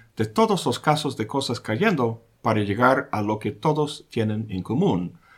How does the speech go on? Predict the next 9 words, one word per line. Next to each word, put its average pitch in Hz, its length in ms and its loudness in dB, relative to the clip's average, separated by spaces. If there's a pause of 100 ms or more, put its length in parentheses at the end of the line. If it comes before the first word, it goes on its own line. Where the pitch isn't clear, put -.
(340)
la 90 160 -4
forma 147 420 4
general 110 560 2
de 101 120 -4
la 95 140 2
ley 95 260 -2
de 98 120 -10
la 87 120 -6
gravedad. 90 640 0